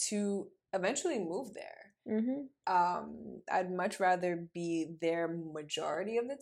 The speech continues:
Speaker 1: time and then come here for the work because, first of all, cost of living is, like, split,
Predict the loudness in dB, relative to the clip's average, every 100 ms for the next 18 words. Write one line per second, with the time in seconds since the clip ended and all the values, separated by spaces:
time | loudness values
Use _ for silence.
0 | -6 -4 -2 -4 -6 -12 -10 -6 -2 0
1 | 2 2 -2 -8 -8 -6 -6 -6 -4 -4
2 | -6 -4 -4 -2 -2 -2 -4 -10 -20 -20
3 | -8 -6 2 2 4 2 4 4 4 4
4 | 4 4 -4 0 0 0 -6 -8 -8 -6
5 | -8 -8 -2 0 0 -4 -4 -6 -4 -8